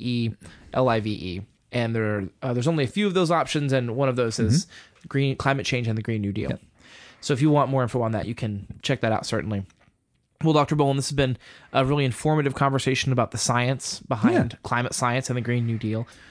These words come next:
Speaker 1: We're about to wrap.
Speaker 2: Okay.
Speaker 1: Uh, I wanna, I wanna c-, do a couple things first, though, and one of which is, uh, point our listener to any recommended resources if they wanna do further reading or look into this for themselves, 'cause I'm,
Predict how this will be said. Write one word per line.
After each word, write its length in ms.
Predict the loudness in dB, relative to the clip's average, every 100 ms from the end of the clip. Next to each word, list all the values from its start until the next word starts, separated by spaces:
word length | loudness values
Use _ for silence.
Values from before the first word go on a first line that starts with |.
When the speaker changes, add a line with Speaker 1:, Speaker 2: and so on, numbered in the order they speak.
| -20 _ -2
Speaker 1:
We're 100 | 0
about 320 | 2 2 0
to 100 | -2
wrap. 440 | 0 0 -2 -4 -6
Speaker 2:
Okay. 160 | 0 2
Speaker 1:
Uh, 200 | 2 2
I 80 |
wanna, 280 | 2 2 0 -2
I 60 |
wanna 240 | 0 0 -2
c-, 140 | -6 -4
do 200 | 2 2
a 20 |
couple 260 | 0 -4 -2
things 340 | -2 -2 -4 -12
first, 520 | -12 0 0 2 0
though, 220 | 2 2 2
and 320 | -2 -2 -4
one 260 | -2 2 2
of 100 | 2
which 200 | 0 2
is, 260 | 0 0
uh, 240 | 2 2 2 -2
point 300 | -2 0 0
our 160 | 0 0
listener 320 | 0 0 -2
to 140 | -2 -4
any 240 | -2 -2
recommended 540 | -2 -2 -2 0 -2 -2
resources 640 | -2 -2 -2 -2 -2 -4
if 100 | -2
they 80 | 0
wanna 200 | 2 2
do 100 | -2
further 320 | 0 -2 -2
reading 480 | 0 0 2 2 0 -4 -18 -6
or 100 | -2
look 220 | -2 0
into 120 | -2 0
this 260 | 0 -2
for 140 | -4 -4
themselves, 460 | -2 0 0 -2
'cause 160 | -2 0
I'm, 160 | 0